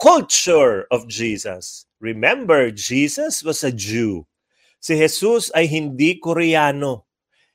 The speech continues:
Hindi siya K-drama. <laughs> Si Jesus ay Hudyo. Dapat alam mo ang buhay ng Hudyo noon. And the Bible that Jesus read was the Old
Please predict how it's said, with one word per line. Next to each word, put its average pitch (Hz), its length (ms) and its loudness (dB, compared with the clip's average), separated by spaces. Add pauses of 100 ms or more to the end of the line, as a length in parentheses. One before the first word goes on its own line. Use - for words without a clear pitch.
(240)
Hindi 190 760 -4
siya 180 240 0
K-drama. 165 800 2
<laughs> - 40 -4 (680)
Si - 160 0
Jesus 202 560 2
ay 170 160 6
Hudyo. 143 720 4 (240)
Dapat 170 320 4
alam 165 320 2
mo - 80 0
ang 127 160 -2
buhay 208 400 4
ng 165 240 0
Hudyo 131 320 -2
noon. 110 400 -8 (240)
And 247 240 2
the 226 80 4
Bible 214 600 4
that 180 160 2
Jesus 175 520 -2
read 101 480 -2
was 269 160 0
the 311 160 2
Old 320 240 -2